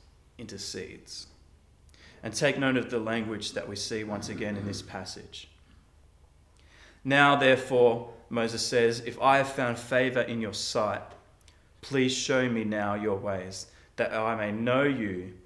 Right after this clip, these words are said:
in order to find favor in your sight. Consider too that this nation is your people." And God said, "My presence will go with you, and I will give you rest."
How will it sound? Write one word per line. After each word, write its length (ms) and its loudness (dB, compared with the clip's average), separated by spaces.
in 200 -8
order 360 4
to 160 -8
find 360 -4
favor 720 -6
in 160 -14
your 120 -14
sight. 380 -10
Consider 380 0
too 280 2
that 160 0
this 180 -4
nation 500 0
is 200 -10
your 200 0
people." 380 -6
And 160 -8
God 240 4
said, 420 -2
"My 140 -2
presence 580 -2
will 140 -6
go 180 -2
with 320 -4
you, 160 -14
and 140 -8
I 160 0
will 320 0
give 240 -6
you 140 -6
rest." 500 -8